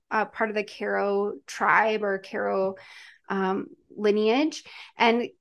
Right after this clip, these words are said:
the Q'eros are also pre-Incan. So they hold many, many traditions here in the Andes Mountains, including, um, offering despachos, which is something that we help organize for our guests here. They do many healing rituals.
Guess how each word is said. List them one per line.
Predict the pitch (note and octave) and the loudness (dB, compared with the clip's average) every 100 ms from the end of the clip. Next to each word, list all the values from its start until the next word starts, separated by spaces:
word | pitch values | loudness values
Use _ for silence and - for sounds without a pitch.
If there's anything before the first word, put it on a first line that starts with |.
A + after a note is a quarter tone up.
| - | 0
the | A#3+ | 0
Q'eros | - B3 B3 B3+ B3+ | 0 4 6 6 6
are | A#3 - | 4 4
also | G3+ G#3 A3+ G#3+ | 2 0 0 -4
pre-Incan. | - B3 A3+ - G3+ G3+ - A#2 G3 | -4 -8 -6 -4 -4 -4 -6 -6 -4
So | A3 | -2
they | G#3+ A#3 | 2 2
hold | - - A#3 A3+ A3 G#3 F#3+ | 0 -2 2 4 6 4 0
many, | A#3 A#3 A#3 A3+ | 0 0 2 2
many | A3 A3 G#3+ | 2 2 2
traditions | G#3 G#3+ G3+ G3+ - F#3 G3 G3 | 0 -4 -2 -4 -2 -2 0 -2
here | - G#3 G3+ | -2 0 2
in | G3 G3+ | 4 4
the | G3+ F#3+ | 2 2
Andes | F#3+ G3 G3 | 2 2 -2
Mountains, | G3 F#3+ F#3+ A#3+ B3+ D4 E4 - - - - - - | 0 0 0 0 4 6 6 2 -20 -20 -20 -10 0
including, | G#3+ G#3+ - A#3 G#3+ G#3+ G3+ G3+ G3+ - | 0 0 -2 -2 2 4 6 4 0 -2
um, | G3+ G3 - | -2 -2 0
offering | - G#3 - G3 | 2 2 2 0
despachos, | G3+ G3 - B3+ B3 A#3+ A3+ A3 | 0 -2 4 4 4 2 0 0
which | G#3 | -6
is | G#3+ G#3+ | -8 -6
something | A3 G#3 G#3+ G#3 | -6 -4 -4 -2
that | G#3 | -2
we | G#3 G#3 | -2 -2
help | G#3 G3+ - | 0 -2 -2
organize | G3+ G3 F3+ F#3+ G3 | -4 -2 0 0 -2
for | - G#3+ | -2 -2
our | - G#3 | 0 0
guests | G3 F#3 - | 0 -2 -2
here. | - G3+ G3 G3 | -6 -4 -2 -4
They | G#3+ G3+ | -4 -2
do | G3 F#3+ | 0 2
many | F#3+ G3 | 2 0
healing | G3 - G3+ G3+ G3 F#3+ | -2 -2 2 4 4 2
rituals. | G3 G3 - F#3+ F#3 F#3+ F#3+ | 0 -4 -2 2 4 2 -2